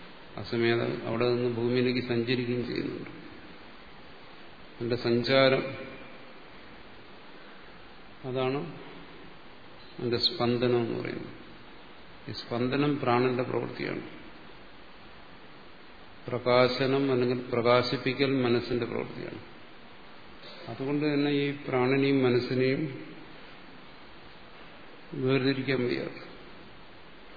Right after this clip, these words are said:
ദീപത്തിൽ നിന്ന് നമുക്ക് അതിന്റെ പ്രകാശത്തെയും അതിന്റെ സ്പന്ദനത്തെയും വേർതിരിക്കാൻ പറ്റും. അത് വേർതിരിച്ചെടുക്കാൻ ഒക്കത്തില്ല,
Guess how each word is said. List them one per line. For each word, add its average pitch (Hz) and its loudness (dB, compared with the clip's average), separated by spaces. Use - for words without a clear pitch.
ദീപത്തിൽ 127 2
നിന്ന് 131 6
നമുക്ക് 123 8
അതിന്റെ 123 6
പ്രകാശത്തെയും 123 4
അതിന്റെ 120 6
സ്പന്ദനത്തെയും 123 2
വേർതിരിക്കാൻ 120 0
പറ്റും. - -12
അത് 131 -4
വേർതിരിച്ചെടുക്കാൻ 135 2
ഒക്കത്തില്ല, - -8